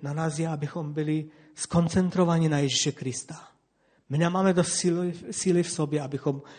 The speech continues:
sami o sobě doběhli, ale máme být skoncentrovaní na Ježíše Krista a běžet k tomu cíli. On je ten, který má moc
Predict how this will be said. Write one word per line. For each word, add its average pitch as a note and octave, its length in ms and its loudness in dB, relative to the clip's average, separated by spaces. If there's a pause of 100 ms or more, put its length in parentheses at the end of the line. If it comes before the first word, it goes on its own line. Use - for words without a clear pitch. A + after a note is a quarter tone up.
(140)
sami D#3+ 380 4
o D#3+ 60 2
sobě D3 300 2
doběhli, C3 580 0 (420)
ale B2 140 -4
máme C#3+ 260 0
být C#3 180 -2
skoncentrovaní E3+ 840 2
na C#3+ 100 4
Ježíše C3 340 0
Krista - 520 -12 (540)
a - 80 -10
běžet B2+ 640 -2 (180)
k - 20 -20
tomu C3+ 220 -4
cíli. A2+ 400 -8 (500)
On D3+ 180 6
je C#3+ 120 8
ten, C#3+ 300 0
který C#3+ 260 -4
má C#3 140 0
moc D3+ 600 0